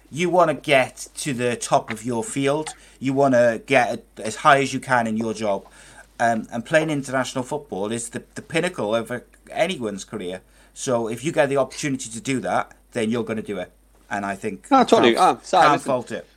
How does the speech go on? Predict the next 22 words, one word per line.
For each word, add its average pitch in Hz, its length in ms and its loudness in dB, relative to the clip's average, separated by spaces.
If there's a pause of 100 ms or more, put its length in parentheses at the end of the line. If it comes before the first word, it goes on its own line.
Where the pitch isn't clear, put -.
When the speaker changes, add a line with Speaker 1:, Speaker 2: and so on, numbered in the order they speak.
(120)
Speaker 2:
I 135 100 -8
totally 156 300 0
agree. 127 160 -2
There's 139 120 -6
nothing, 165 300 -6
there's 143 120 -8
nothing, 165 240 -6
there's 139 340 -8
nothing 156 180 -10
being 151 180 -4
more 139 140 -4
proud. 117 280 -6
You 113 80 -10
know 131 80 -8
what 127 40 -12
I 135 40 -8
mean? 127 100 -8
For - 100 -20
me, 139 280 -12 (520)
I 104 60 -8
think 135 260 -6
th-, 123 140 -10